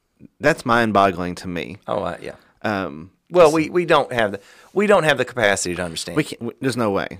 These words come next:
Speaker 2: I mean, that's, uh, we can, we can toss it around. We can theorize about it. We can talk about it. We can be awed by it.
Speaker 1: Yeah.
Speaker 2: But to fully understand it,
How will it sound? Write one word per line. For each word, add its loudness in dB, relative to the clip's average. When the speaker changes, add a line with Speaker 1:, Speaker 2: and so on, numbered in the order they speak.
Speaker 2:
I 0
mean, -2
that's, 0
uh, 4
we 2
can, -2
we 4
can -6
toss 2
it -2
around. 0
We 0
can -6
theorize 4
about 6
it. 0
We 0
can -6
talk 0
about 4
it. -6
We -2
can -8
be -4
awed 6
by -2
it. -18
Speaker 1:
Yeah. -4
Speaker 2:
But -2
to 0
fully 0
understand -2
it, -6